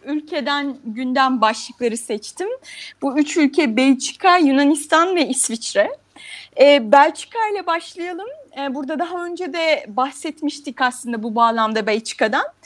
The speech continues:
Ee, önceki gün Belçika Kralı Filip, Kongo Demokratik Cumhuriyeti Devlet Başkanı Felix Tshisekedi'ye bir mektup yazdı. Bu tarihi önemde diye kabul edilen bir mektup.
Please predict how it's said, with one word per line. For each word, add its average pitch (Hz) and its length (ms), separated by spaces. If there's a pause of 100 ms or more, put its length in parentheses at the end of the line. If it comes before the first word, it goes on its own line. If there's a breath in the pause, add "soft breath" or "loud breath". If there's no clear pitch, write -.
(540 loud breath)
Ee, 294 400
önceki 330 500
gün 494 500
Belçika 320 480 (160)
Kralı 359 280 (200)
Filip, 427 360 (600 soft breath)
Kongo 392 520
Demokratik 349 680
Cumhuriyeti 330 720
Devlet 302 500
Başkanı 302 520 (640)
Felix 359 420 (520 loud breath)
Tshisekedi'ye 339 960 (300)
bir 285 240
mektup 339 480
yazdı. 202 560 (500 loud breath)
Bu 311 120
tarihi 359 520
önemde 311 880
diye 262 240
kabul 262 260
edilen 233 420
bir 220 140
mektup. 220 400